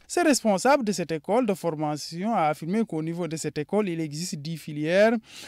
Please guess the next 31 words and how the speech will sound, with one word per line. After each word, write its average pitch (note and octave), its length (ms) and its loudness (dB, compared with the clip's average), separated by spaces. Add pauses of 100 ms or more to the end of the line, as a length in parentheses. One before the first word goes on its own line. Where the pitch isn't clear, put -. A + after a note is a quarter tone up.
(160)
professionnelles A3+ 540 2
de G#3 100 2
formation F3 1040 -2
pour F#3 220 -6
permettre E3+ 560 -2
aux E3 160 -6
élèves D3+ 420 -2
d'intégrer D#3 540 -2
le E3+ 100 -2
marché D3+ 320 -4
de D3+ 80 -6
l'emploi. D#3 400 -2
Il E3 60 -6
s'agit D#3+ 360 -6
de E3+ 100 -4
la C#3+ 120 -2
mécanique D#3 380 -6
auto, F#3 320 0 (420)
de C4 80 4
l'électricité, A#3+ 840 4
de G3+ 100 0
la D#3 160 0
menuiserie, D#3+ 680 -2
de F3 100 -4
la C#3+ 180 -2
construction, F3 880 -4
de E3 100 -4
la C#3 140 -4
couture, D3+ 420 -8
entre B2+ 240 -8
autres. D#3 480 2